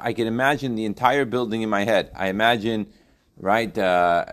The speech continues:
that I want four bedrooms, and I want a kitchen like this, and a bedroom like this, and a dining room like this, and a living room like this, and I can imagine everything in my mind. But that doesn't mean that I have even one board of wood in my mind,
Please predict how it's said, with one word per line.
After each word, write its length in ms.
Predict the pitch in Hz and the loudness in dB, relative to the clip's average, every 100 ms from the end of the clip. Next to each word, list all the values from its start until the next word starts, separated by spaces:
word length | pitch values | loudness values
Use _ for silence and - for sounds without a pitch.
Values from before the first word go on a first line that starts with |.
| - | -10
that 140 | 90 | -6
I 80 | 85 | -6
want 180 | 85 82 | -8 -10
four 220 | - 117 | -6 0
bedrooms, 680 | 95 151 139 147 131 123 104 | 2 2 0 -2 -2 -6 -6
and 100 | 80 | -8
I 60 | |
want 220 | 87 90 | -6 -6
a 40 | 85 | -4
kitchen 360 | - 131 - | -4 -4 -2
like 180 | - 92 | 0 0
this, 320 | 151 143 127 | 0 0 0
and 100 | 107 87 | -6 -2
a 40 | |
bedroom 340 | 95 85 95 | -2 -2 -4
like 200 | 90 90 | -4 -2
this, 280 | 127 143 135 | 2 2 0
and 140 | 104 90 | -6 -2
a 220 | 82 82 | -4 -4
dining 320 | 82 104 104 | -2 -2 0
room 100 | 95 | -4
like 200 | 95 92 | -4 -2
this, 260 | 147 147 - | 0 -2 -4
and 80 | 92 | -8
a 40 | |
living 220 | 90 92 | -6 -6
room 120 | 98 | -4
like 180 | 101 107 | -4 -2
this, 240 | 143 143 - - - _ | 0 -2 -4 -20 -20 _
and 80 | 101 | -4
I 80 | |
can 140 | 104 113 | -2 0
imagine 440 | 120 156 165 143 | 2 2 4 0
everything 460 | - 160 165 143 139 | 0 0 0 0 -4
in 80 | 123 | -2
my 160 | 113 | 0
mind. 380 | 107 95 69 62 _ _ _ _ _ _ _ | 2 0 0 -10 _ _ _ _ _ _ _
But 200 | 113 107 | -4 0
that 160 | 120 | 0
doesn't 360 | 120 147 165 135 | 0 0 0 -2
mean 280 | 151 165 135 | -2 -2 -2
that 100 | 120 | 0
I 140 | 113 | 0
have 280 | 120 117 104 - | 2 0 -2 -6
even 380 | 143 120 120 104 | -6 -4 -4 -2
one 300 | 123 147 135 | -2 0 -2
board 580 | 87 107 123 92 92 110 _ _ _ - | -2 0 2 0 -4 -12 _ _ _ -8
of 300 | 101 101 98 | -4 -4 -6
wood 320 | - 120 147 113 | -10 0 2 2
in 100 | 104 | 0
my 120 | 107 | 0
mind, 400 | 135 127 - | 0 -2 -4